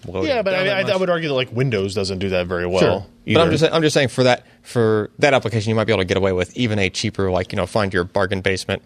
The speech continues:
Speaker 1: you know, like, even some of the Micron drives that go on sale that are
Speaker 2: Oh, I
Speaker 1: going
Speaker 2: see what
Speaker 1: for
Speaker 2: you're
Speaker 1: sale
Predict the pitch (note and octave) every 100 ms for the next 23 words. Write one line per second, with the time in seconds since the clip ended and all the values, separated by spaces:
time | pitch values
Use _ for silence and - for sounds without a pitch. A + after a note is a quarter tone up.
0 | - G2 F2+ F2 - - - - - -
1 | - _ _ - B2+ B2 C3+ A2 G#2 A2
2 | A2+ G#2+ A2 G#2 G2+ G#2+ G2 - F#2 G2
3 | G2 - - F#2 F2+ F#2+ E3 D#3 - D#3
4 | A#2+ A2